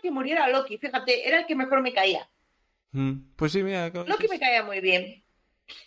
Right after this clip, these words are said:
Speaker 1: Loki me, me caía muy bien, era, bueno, él era la espada de Dios y, pues, mataba a pecadores, pues tampoco
Speaker 2: Se,
Speaker 1: era
Speaker 2: se,
Speaker 1: tan grave.
Speaker 2: lo que le mandaba Dios, mataba lo que mandaba Dios.
Speaker 1: Pero esta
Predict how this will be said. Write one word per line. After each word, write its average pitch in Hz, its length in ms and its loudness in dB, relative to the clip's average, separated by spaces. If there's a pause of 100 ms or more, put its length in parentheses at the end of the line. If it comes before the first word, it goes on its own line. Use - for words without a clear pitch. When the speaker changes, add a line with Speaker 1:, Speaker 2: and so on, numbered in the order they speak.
(140)
Speaker 1:
Loki 339 240 2
me, 359 140 0
me 262 140 -2
caía 269 240 2
muy 370 140 -4
bien, 254 240 4 (220)
era, 202 280 2 (400)
bueno, 370 460 2
él 262 60 -4
era 262 160 4
la 269 100 4
espada 269 320 2
de 269 120 2
Dios 330 300 2 (200)
y, 185 260 -4
pues, 180 140 2
mataba 196 240 2
a 254 40 -2
pecadores, 180 640 2
pues 165 100 -20
tampoco 156 1000 2
Speaker 2:
Se, 160 140 2
Speaker 1:
era 170 120 2
Speaker 2:
se, 170 140 2
Speaker 1:
tan 190 160 -2
grave. 226 300 4
Speaker 2:
lo 123 160 0
que 123 80 0
le 120 80 2
mandaba 131 280 6
Dios, 165 360 -2
mataba 123 300 2
lo 175 60 2
que 156 80 2
mandaba 139 320 2
Dios. 180 140 -6
Speaker 1:
Pero 247 220 4
esta 359 500 2